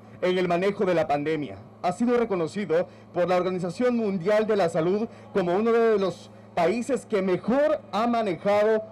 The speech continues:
la pandemia del coronavirus y que está obteniendo resultados positivos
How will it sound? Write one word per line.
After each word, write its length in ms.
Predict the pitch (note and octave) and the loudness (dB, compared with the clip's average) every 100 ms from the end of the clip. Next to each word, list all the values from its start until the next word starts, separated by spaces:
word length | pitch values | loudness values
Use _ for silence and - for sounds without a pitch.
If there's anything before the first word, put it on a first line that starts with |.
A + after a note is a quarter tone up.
| - - - - - - - - - - C3 | -18 -20 -20 -20 -20 -20 -20 -20 -20 -14 -4
la 200 | E3 E3+ | -2 0
pandemia 400 | F3 F#3 F#3+ F#3 | -2 -2 -2 -2
del 160 | E3+ | -2
coronavirus 720 | E3+ D#3 D#3 D#3 D#3+ C3+ - - - - | 0 0 0 -2 -2 -6 -12 -20 -14 -8
y 100 | E3 | -6
que 80 | |
está 260 | F#3 G#3+ G#3 | -2 2 2
obteniendo 560 | G#3 F#3+ F3 F#3+ G3 G3 | 2 -2 0 0 0 -2
resultados 540 | F3+ D#3+ F3+ F#3 F3+ | -4 -2 0 2 0
positivos 720 | F3 D#3+ C3+ G3+ G#3 G3+ - | -4 -8 -6 -2 0 0 -6